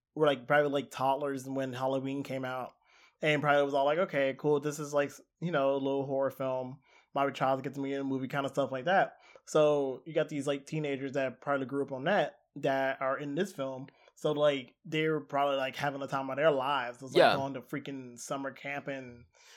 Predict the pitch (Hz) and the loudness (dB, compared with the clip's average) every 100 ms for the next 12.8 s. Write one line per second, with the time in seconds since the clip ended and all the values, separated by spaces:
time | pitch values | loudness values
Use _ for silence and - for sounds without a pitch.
0 | _ - 151 - - _ _ _ 160 156 | _ -2 -2 -2 -14 _ _ _ 0 2
1 | 160 151 - 151 143 143 143 139 139 147 | 2 0 0 2 0 0 -2 -2 -4 0
2 | 175 151 131 147 139 156 185 156 156 143 | 2 2 -2 -6 0 2 4 2 -2 -6
3 | 143 156 135 143 143 143 143 143 143 139 | -6 -6 -4 -4 -6 -6 -4 -4 -4 -8
4 | 139 123 131 127 - 123 120 - 151 147 | -10 -8 -8 -8 -12 -14 -14 -2 0 0
5 | 139 143 143 151 127 127 - 139 147 170 | -2 -4 -2 -2 -4 -8 -4 -2 2 0
6 | 160 - _ _ _ _ _ _ _ - | 0 -8 _ _ _ _ _ _ _ -20
7 | _ _ _ - 240 240 - 214 156 110 | _ _ _ -6 -2 -2 0 2 2 0
8 | - - - 156 123 139 233 277 165 220 | -12 -14 2 8 8 10 8 4 2 2
9 | 240 302 247 247 220 160 202 233 214 170 | 4 4 10 10 10 8 8 8 12 12
10 | 143 147 131 147 143 131 127 123 113 101 | 12 10 10 8 8 4 4 4 2 2
11 | 95 117 113 104 - 101 87 95 104 92 | 2 2 4 4 2 -4 -4 -4 0 0
12 | 90 - 104 95 - 82 - - | 0 -2 -2 -2 -2 -2 -4 -10